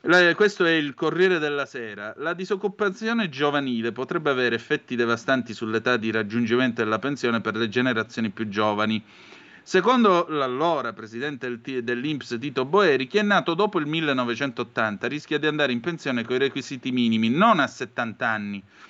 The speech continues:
ma due, tre, forse anche cinque anni dopo. L'Inps ha condotto uno studio apposito sulla classe millenovecentottanta, generazione indicativa", ha detto Boeri,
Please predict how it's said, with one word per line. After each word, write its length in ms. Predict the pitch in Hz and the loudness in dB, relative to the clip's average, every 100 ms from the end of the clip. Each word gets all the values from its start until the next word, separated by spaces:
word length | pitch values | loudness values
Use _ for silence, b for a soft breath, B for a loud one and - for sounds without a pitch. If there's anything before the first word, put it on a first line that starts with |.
| B B B - | B B B -6
ma 160 | 143 | -4
due, 420 | 123 170 165 123 | -2 0 0 -2
tre, 280 | 117 160 139 | -2 0 0
forse 420 | - 202 226 - | -2 -2 -2 -4
anche 260 | 165 180 160 | -4 -4 -6
cinque 320 | 131 151 131 | -6 -6 -4
anni 160 | 120 117 | -4 -2
dopo. 340 | 107 101 127 | -4 -6 -2
L'Inps 360 | 175 240 - - | 2 2 0 -2
ha 80 | 156 | -2
condotto 480 | 170 165 170 - | -2 0 0 -2
uno 140 | 160 160 | -4 -4
studio 280 | - 226 185 | -4 0 0
apposito 640 | - 156 151 139 120 120 | 0 0 0 -2 -4 -6
sulla 240 | 117 117 | -2 -2
classe 360 | 113 143 143 120 | 0 0 0 -4
millenovecentottanta, 1200 | 131 139 127 123 120 156 139 131 - 123 107 107 | -2 -2 -2 -2 -2 -4 -4 -4 0 0 0 -4
generazione 640 | 107 117 123 123 - 160 143 | -2 -2 0 -2 -4 -4 -2
indicativa", 680 | 120 117 123 120 123 110 | -2 -2 -2 -2 -2 0
ha 40 | 104 | 0
detto 340 | 107 101 107 | -2 -4 -6
Boeri, 520 | 101 110 117 120 113 | -2 2 2 2 0